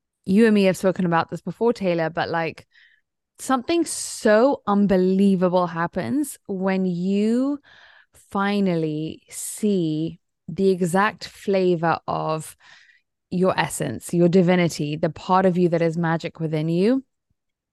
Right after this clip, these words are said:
And you become so okay with just being that and only that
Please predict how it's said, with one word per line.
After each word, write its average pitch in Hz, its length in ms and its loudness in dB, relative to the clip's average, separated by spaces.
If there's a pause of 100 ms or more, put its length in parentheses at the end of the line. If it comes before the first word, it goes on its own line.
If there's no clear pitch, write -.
(760)
And 214 160 2
you 220 140 4
become 214 400 -2
so 247 500 2
okay 196 380 0
with 180 300 -4 (120)
just 196 540 0
being 185 300 2
that 160 260 0
and 180 300 -8
only 214 320 4
that 165 320 2